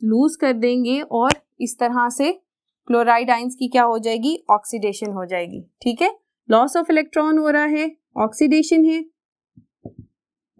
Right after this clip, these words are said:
इसी तरह से कैथोड के लिए मैंने आपको एक, अ, सेंटेंस बताया था, that is red cat। ठीक है,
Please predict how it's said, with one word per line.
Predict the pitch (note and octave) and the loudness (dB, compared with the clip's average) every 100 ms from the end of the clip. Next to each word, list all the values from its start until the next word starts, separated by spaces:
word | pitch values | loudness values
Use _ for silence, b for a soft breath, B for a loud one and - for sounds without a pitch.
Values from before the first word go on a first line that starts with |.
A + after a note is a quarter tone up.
| - _ _ _ - | -18 _ _ _ 0
इसी | D4+ F4+ | 2 2
तरह | F4 D#4+ E4 | 2 0 -2
से | E4 | -4
कैथोड | D#4 C#4 C4 B3+ C4+ E4 C#4 | -2 0 -2 0 0 0 -2
के | E4 | -6
लिए | D4+ D4+ | -6 -4
मैंने | C#4 C4 | -2 0
आपको | C4+ C4 B3+ C4 | 0 0 0 -2
एक, | C4 B3+ | -2 -4
अ, | - A#3 | 0 0
सेंटेंस | A#3+ B3 B3 B3+ C4+ | 2 -2 0 -2 -2
बताया | B3 B3 A3 A3 | -4 2 2 2
था, | A#3 C4+ | 0 -2
that | A#3 G#3+ G#3+ C4 | 0 0 0 -4
is | C#4 - _ _ _ - | -6 -10 _ _ _ -4
red | G#3 A#3+ C4+ B3 C4 A#3 | 0 2 2 0 -2 0
cat। | F#3 E3 - - _ _ _ _ _ _ _ _ _ _ _ _ _ _ _ _ _ _ _ _ _ _ - | -2 -4 -16 -20 _ _ _ _ _ _ _ _ _ _ _ _ _ _ _ _ _ _ _ _ _ _ -2
ठीक | A#3 | 2
है, | E4 | 2